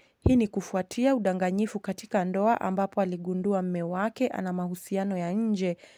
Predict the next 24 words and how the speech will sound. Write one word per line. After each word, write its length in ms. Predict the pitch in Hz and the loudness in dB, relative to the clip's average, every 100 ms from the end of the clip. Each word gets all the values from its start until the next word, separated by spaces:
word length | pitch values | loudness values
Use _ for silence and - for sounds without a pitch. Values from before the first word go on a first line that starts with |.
| _ | _
na 120 | 175 175 | 0 0
alipochunguza, 880 | 202 - 220 214 202 254 247 233 | 2 2 0 0 0 0 4 4
akawaona 680 | - 214 220 214 214 214 180 | 4 -2 0 2 4 2 0
katika 360 | 165 180 - 180 | -4 -6 -6 -6
gari 400 | 170 208 220 - | -2 0 -2 -4
pamoja. 580 | - 208 196 165 151 156 - _ _ _ _ _ _ _ _ - - - - _ - | -4 -2 -2 -4 -2 -4 -4 _ _ _ _ _ _ _ _ -20 -20 -20 -20 _ 2
Alianza 420 | 247 294 349 254 | 4 4 4 4
kuwafuata 640 | 202 190 - 196 220 254 | 4 0 2 0 2 -2
kwa 160 | 226 185 | 0 0
mwendo 300 | 196 190 175 | 0 0 0
wa 80 | |
kasi 360 | 170 190 202 - | -2 -4 -4 -6
sana, 480 | - 214 220 226 240 - - - | -4 0 2 0 -2 -8 -20 -8
ambapo 380 | 170 196 202 | -2 0 2
alipoteza 540 | 196 185 190 220 202 190 | 0 0 -4 -2 0 0
mwelekeo 540 | 185 180 180 - 233 | 0 -2 -4 -2 0
na 140 | 226 202 | 0 -2
kuingia 400 | - 196 202 196 | 0 0 2 0
kwenye 300 | 190 180 180 | 0 -4 -4
shimo 480 | - 269 262 247 - | -4 0 2 2 0
na, 200 | 220 214 - - - - | -2 -6 -10 -20 -12 -4
na 160 | 214 | -2
akapoteza 640 | 214 220 220 208 247 185 | 0 -2 -2 -2 0 0
fahamu. 600 | 180 170 - 190 170 165 | -2 -4 -4 -2 0 -2